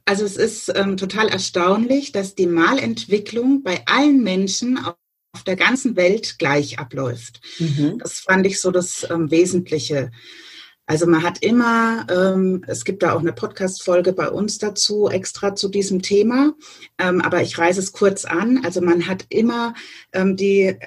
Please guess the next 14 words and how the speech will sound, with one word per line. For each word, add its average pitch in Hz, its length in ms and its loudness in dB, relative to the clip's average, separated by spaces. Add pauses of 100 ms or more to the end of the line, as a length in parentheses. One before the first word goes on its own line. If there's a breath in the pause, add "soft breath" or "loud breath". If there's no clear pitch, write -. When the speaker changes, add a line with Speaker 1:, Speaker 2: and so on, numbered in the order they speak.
(160)
Speaker 1:
ersten 185 500 -2
Krakelbewegungen, 196 1160 2
die 185 80 -2
so 185 140 -2
aus 170 200 -6
dem 240 140 0
Schultergelenk 165 1040 0
kommen 170 480 0
und 190 180 -2
es 202 160 -4
verfeinert 180 640 2
sich - 300 -12
dann. 131 240 -4
Speaker 2:
Mhm. 123 160 -8